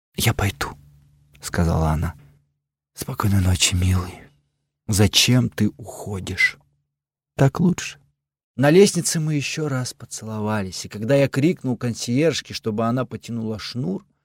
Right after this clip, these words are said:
она что-то проворчала за дверью. Я поднялся к себе и смотрел в открытое окно, как Брэд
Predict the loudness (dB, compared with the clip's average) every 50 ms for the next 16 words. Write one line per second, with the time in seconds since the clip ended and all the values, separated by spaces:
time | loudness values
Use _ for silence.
0 | _ _ _ _ _ _ 0 2 4 4 2 2 0 0 0 0 0 0 2 4
1 | 6 6 4 4 2 0 0 2 4 4 4 2 2 0 -2 -4 -4 -6 -10 -10
2 | -12 -14 _ _ -20 _ _ _ _ _ _ _ _ _ _ _ _ 0 0 2
3 | 2 4 2 2 4 4 4 4 4 2 0 -2 -2 -2 -2 0 0 2 4 4
4 | 4 4 4 2 0 -2 -2 -2 -2 -2 0 0 2 2 4 2 0 0 0 -2
5 | -2 0 0 0 2 2 4 2 2 0 -2 -2 0 2 2 2 2 0 -4 -12
6 | _ _ _ _ _ _ _ _ _ -6 -4 -2 -2 0 0 2 4 4 6 4
7 | 4 2